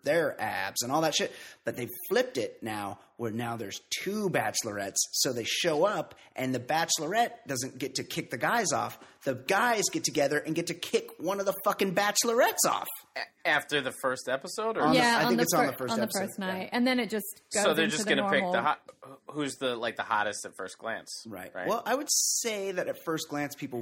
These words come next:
Speaker 1: would probably think that Britt was hotter.
Speaker 3: Yeah, she's
Speaker 2: And
Speaker 3: more of a glamour factor,
Speaker 1: I'm
Speaker 3: I
Speaker 1: more, I'm,
Speaker 3: think.
Speaker 1: I'm more into Caitlyn.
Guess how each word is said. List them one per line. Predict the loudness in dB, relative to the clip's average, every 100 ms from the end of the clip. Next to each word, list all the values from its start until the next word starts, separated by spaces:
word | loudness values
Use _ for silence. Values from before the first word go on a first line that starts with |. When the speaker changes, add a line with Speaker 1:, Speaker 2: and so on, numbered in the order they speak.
| -6
Speaker 1:
would | -8 -8
probably | -10 -8 -8 -12 -12
think | -12 -12
that | -14 -12
Britt | -8 -8 -8
was | -10
hotter. | -6 -6 -6 -8 -12 -16 _ -4
Speaker 3:
Yeah, | -2 -2 -4 -6
she's | -6
Speaker 2:
And | -4 -4
Speaker 3:
more | -2 -2 -2 -4 -6
of | -4
a | -4
glamour | -4 -6 -4 -6
factor, | -6 -4 -2
Speaker 1:
I'm | -2
Speaker 3:
I | 0
Speaker 1:
more, | -2 0
I'm, | -2
Speaker 3:
think. | -2
Speaker 1:
I'm | -4
more | -2 -4
into | -6 -10
Caitlyn. | -14 -16 -18